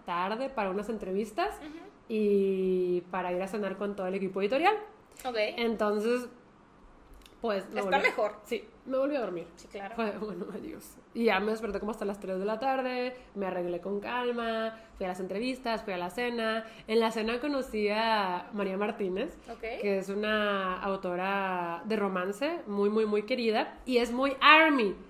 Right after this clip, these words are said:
Speaker 1: Entonces estuvimos platicando toda la cena de B T S. Eh, pero sí, dude, me, ay, me dio mucha pena
Speaker 2: Sí,
Speaker 1: quedarme.
Speaker 2: no, qué oso.
Speaker 1: O sea, y sí entendieron que, pues, nadie me pasó la agenda, yo
Speaker 2: Sí,
Speaker 1: no sabía.
Speaker 2: no.
Speaker 1: Y si yo hubiera sabido, no me importaba dormir tres horas, yo hubiera estado lista.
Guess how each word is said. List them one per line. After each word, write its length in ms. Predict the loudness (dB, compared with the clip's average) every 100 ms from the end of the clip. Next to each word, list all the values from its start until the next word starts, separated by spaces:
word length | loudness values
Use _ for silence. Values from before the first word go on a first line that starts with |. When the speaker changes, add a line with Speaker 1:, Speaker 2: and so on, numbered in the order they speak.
| -16 -8
Speaker 1:
Entonces 340 | -2 0 2 2
estuvimos 300 | 2 2 2
platicando 840 | -2 -2 -2 -2 -2 -2 -4 -6 -18 -4
toda 320 | 0 2 2 0 -2
la 200 | 0 0
cena 400 | 2 0 2 2
de 200 | 0 0
B 120 | -2
T 180 | -2 -4
S. 200 | -6 -14 -18 -20 -20 -20 -10 8
Eh, 1300 | 12 12 12 12 12 10 10 10 10 10 8 8 6
pero 200 | 6 6
sí, 160 | 4 0
dude, 200 | 2 2
me, 120 | -2
ay, 200 | -4 -8 2
me 100 | 6
dio 100 | 6
mucha 320 | 6 2 2
pena 440 | 2 2 2 0 -8 -6
Speaker 2:
Sí, 160 | 2
Speaker 1:
quedarme. 220 | 4 4
Speaker 2:
no, 220 | 4 2 2
qué 100 | 2
oso. 180 | 6 10
Speaker 1:
O 40 |
sea, 360 | 10 10 6 -10 -10
y 100 | 2
sí 120 | 8
entendieron 640 | 8 8 8 8 10 10 6
que, 60 |
pues, 160 | 2 0
nadie 140 | 4
me 100 | 4
pasó 200 | 4 2
la 100 | 2
agenda, 360 | 2 -2 -2 0
yo 60 | 2
Speaker 2:
Sí, 40 | 4
Speaker 1:
no 60 |
sabía. 220 | 4 4 4
Speaker 2:
no. 40 | 0 6
Speaker 1:
Y 80 | 8
si 160 | 10 10
yo 100 | 12
hubiera 220 | 10 8
sabido, 460 | 8 8 8 4
no 100 | 4
me 60 | 4
importaba 420 | 6 4 4 4
dormir 240 | 4 4 2
tres 220 | 0 0
horas, 240 | 0 0 6
yo 120 | 6
hubiera 180 | 8 6
estado 240 | 6 6
lista. 340 | 6 2 -6